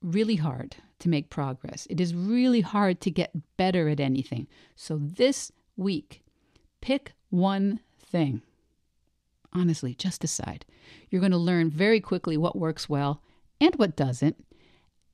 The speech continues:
And that's actually very valuable, really, really helpful. Even things that don't work. You know, you can decide to change your approach,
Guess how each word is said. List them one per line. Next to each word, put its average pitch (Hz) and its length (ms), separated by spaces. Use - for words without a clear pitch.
And 285 140
that's 359 220
actually 349 320
very 262 300
valuable, 233 560
really, 277 520
really 254 400
helpful. 226 540
Even 269 400
things 233 320
that 165 300
don't 240 360
work. 202 580
You 262 80
know, 190 80
you 175 160
can - 220
decide 175 380
to 165 80
change 175 420
your 147 220
approach, 277 500